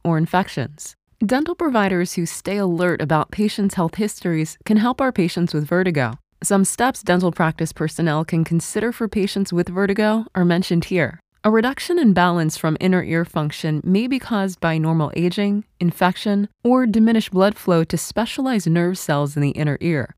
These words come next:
Labyrinthitis is an infection or inflammation of the inner ear that causes severe vertigo lasting one to two days. Labyrinthitis can induce hearing loss. Neuronitis causes episodes of vertigo in a similar manner,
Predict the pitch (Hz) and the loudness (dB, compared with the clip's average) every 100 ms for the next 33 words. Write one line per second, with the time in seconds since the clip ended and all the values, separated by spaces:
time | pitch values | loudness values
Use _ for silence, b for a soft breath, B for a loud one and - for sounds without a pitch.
0 | - 214 208 196 175 190 247 202 - 185 | 0 2 4 4 4 2 2 0 0 -2
1 | 180 175 165 175 160 - 170 160 160 156 | 0 2 0 0 -4 -4 -4 -2 -2 -2
2 | 220 - 240 220 208 - 190 170 160 151 | -4 -4 -2 -2 -2 -2 -4 -2 -4 -2
3 | 165 160 - 151 147 - 180 - 220 202 | -2 -2 -2 -2 -4 -6 -8 -6 -4 -2
4 | 196 185 - 175 165 202 254 226 190 190 | -2 -4 -2 -4 -2 -2 -2 -2 0 0
5 | 160 151 151 151 160 - 151 147 156 165 | 0 0 0 0 -2 -2 -2 0 0 0
6 | - 156 156 151 165 165 170 - - - | -2 -4 -2 0 0 -2 -8 -16 -14 -2
7 | 220 220 220 196 190 196 190 - 196 170 | 0 2 2 2 2 0 0 0 0 2
8 | 180 170 214 - - 202 220 175 139 - | 2 2 0 -2 -2 -2 2 2 0 -4
9 | - - _ - 208 254 311 214 170 165 | -12 -18 _ 2 4 4 2 2 2 0
10 | 165 - 214 196 185 180 190 208 - 180 | -2 -2 2 2 2 0 -2 -2 -2 0
11 | 165 160 147 165 160 156 147 151 151 - | 0 0 0 2 2 2 0 0 -4 -4
12 | - 240 247 190 180 185 160 - | -2 0 2 2 2 2 0 -2